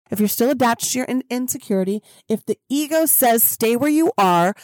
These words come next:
that's some woo-woo bullshit, then that's exactly what you're gonna be doing.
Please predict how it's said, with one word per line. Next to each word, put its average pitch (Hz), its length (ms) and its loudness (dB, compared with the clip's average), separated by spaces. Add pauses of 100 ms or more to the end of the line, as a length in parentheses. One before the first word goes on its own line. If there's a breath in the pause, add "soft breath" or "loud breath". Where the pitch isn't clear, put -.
(140 loud breath)
that's - 240 -2
some 269 220 0
woo-woo 262 400 2
bullshit, 202 640 -4 (680)
then 262 160 0
that's 247 200 -4
exactly 254 480 -4
what 214 220 -2
you're 214 100 -8
gonna 226 160 -4
be 220 160 -8
doing. 240 380 -2